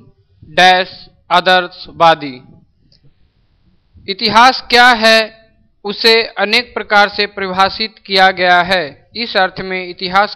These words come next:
का अध्ययन विषय अत्याधुनिक तथा पूर्णतः पाश्चात्य प्रपंच है। सत्रहवीं सदी में आधुनिक विज्ञान के जन्म से साक्ष्य तथा अप-,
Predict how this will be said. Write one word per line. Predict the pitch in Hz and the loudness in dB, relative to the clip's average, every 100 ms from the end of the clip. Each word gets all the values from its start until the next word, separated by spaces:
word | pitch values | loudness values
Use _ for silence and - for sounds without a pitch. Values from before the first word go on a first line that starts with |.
| - | -2
का | 180 | -2
अध्ययन | 170 175 202 190 180 180 180 | -2 -2 0 0 -4 -10 -16
विषय | 170 180 208 185 180 180 _ - | -12 -4 0 0 -2 -8 _ -14
अत्याधुनिक | 175 - 190 185 175 196 220 214 | -12 -4 -4 -2 -6 -8 -10 -10
तथा | 190 180 180 | -10 -4 -4
पूर्णतः | 175 - 190 190 208 190 208 _ _ _ | -4 -12 -14 -10 -4 -4 -6 _ _ _
पाश्चात्य | 180 180 - - 190 190 208 | -2 -2 -4 -2 -2 -2 -6
प्रपंच | 190 - 185 190 190 190 180 | -16 -14 -10 -6 -6 -6 -8
है। | 175 180 139 _ _ _ _ - | -4 -4 -6 _ _ _ _ -12
सत्रहवीं | 185 202 214 233 254 | -6 -2 -2 -4 -10
सदी | - - 214 | -10 -8 -8
में | 190 190 190 - | -4 -6 -8 -6
आधुनिक | 180 175 202 226 202 | -6 -6 -8 -10 -10
विज्ञान | 190 170 190 208 | -10 -4 -4 -4
के | 208 196 | -8 -12
जन्म | 165 196 220 208 | -8 -8 -8 -12
से | - 185 180 _ _ | -10 -8 -8 _ _
साक्ष्य | - 202 214 - 202 | -2 0 0 -2 -10
तथा | 202 180 185 180 175 - _ _ | -10 -4 0 0 0 -8 _ _
अप-, | 170 - | -14 -14